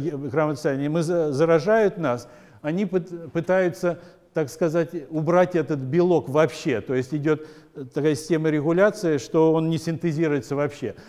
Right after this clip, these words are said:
Но оказалось, что когда ты растишь клетки на глюкозе и сорбиозе, ведь смотрите, и он, он, синтез неё не изменился. Но при этом, при этом они становятся резистентными к антибиотику.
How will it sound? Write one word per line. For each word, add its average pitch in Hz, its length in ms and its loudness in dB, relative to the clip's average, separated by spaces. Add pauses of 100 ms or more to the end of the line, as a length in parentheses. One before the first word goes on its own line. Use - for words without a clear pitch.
(120)
Но 156 100 -2
оказалось, 185 540 2
что 175 200 -2
когда 175 340 0
ты 180 140 -2
растишь 170 420 -2
клетки 180 360 -4
на 165 160 -2
глюкозе 160 800 0
и - 20 -8
сорбиозе, 175 760 0 (160)
ведь 147 140 -6
смотрите, 165 320 -4
и 156 60 -2
он, 170 280 -2 (220)
он, 156 340 -8
синтез 170 460 -6
неё 156 180 -2
не 156 140 -4
изменился. 139 400 -4
Но 160 80 -2
при 190 200 -2
этом, 170 320 0 (340)
при 175 200 0
этом 123 300 -2 (180)
они 185 360 -2 (420)
становятся 180 680 0
резистентными 165 640 -2
к - 100 -8
антибиотику. 131 840 -4